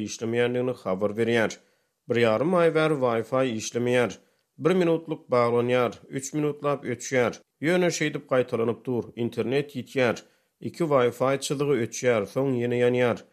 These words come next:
diýip Wi-Fi ulanjysy gurrun berdi. Ol soňky bir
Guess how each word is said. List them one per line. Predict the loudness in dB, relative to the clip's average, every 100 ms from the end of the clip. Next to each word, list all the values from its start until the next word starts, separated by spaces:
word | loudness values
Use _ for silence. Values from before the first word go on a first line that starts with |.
| _ _ _
diýip | -4 -4 0
Wi-Fi | 0 0 0 0 0
ulanjysy | 0 -2 -2 -8 -6
gurrun | -4 -2 -2 2
berdi. | 2 4 2 0 -6 _ _ -4
Ol | -4 -2
soňky | 0 0 -2
bir | -2